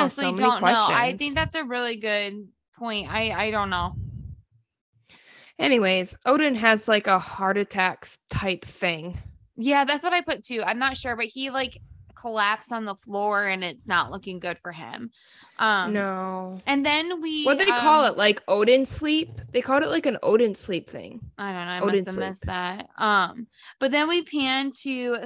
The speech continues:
Speaker 1: Thor in the cafe, and I love this 'cause he's all like,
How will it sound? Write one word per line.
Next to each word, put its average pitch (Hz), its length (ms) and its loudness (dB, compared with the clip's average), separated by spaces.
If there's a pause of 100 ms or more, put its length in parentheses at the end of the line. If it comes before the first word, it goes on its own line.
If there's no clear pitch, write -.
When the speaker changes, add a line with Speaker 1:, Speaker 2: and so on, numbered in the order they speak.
(160)
Speaker 1:
Thor 226 260 0
in 247 100 0
the 233 100 -4
cafe, 208 800 -4
and 226 120 -6
I 226 100 -4 (220)
love 196 360 2
this 160 540 -6 (480)
'cause 269 340 2
he's 294 320 -2
all 254 300 4
like, 214 420 0